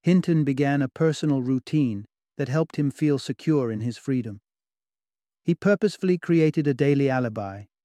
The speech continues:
ensuring his presence was recorded on security cameras, informing people of his whereabouts, and always saving receipts from his shopping trips. Despite his dark journey,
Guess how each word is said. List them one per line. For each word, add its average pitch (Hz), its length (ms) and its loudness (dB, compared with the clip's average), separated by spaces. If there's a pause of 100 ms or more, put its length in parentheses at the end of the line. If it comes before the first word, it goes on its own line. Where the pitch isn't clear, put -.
(120)
ensuring 143 400 2
his 131 140 0
presence 165 520 -2
was 113 200 -8
recorded 143 500 0
on 120 140 -2
security 127 520 -2
cameras, 131 540 -4 (360)
informing 147 580 2
people 143 300 -2
of 127 100 -6
his 123 140 -4
whereabouts, 131 720 -2 (320)
and 143 140 2
always 151 400 2
saving 135 400 0
receipts 123 380 -2
from 120 180 -6
his 120 80 -4
shopping 120 340 -6
trips. - 420 -14 (1000)
Despite 135 440 -4
his 123 140 -4
dark 135 300 -2
journey, 127 500 -2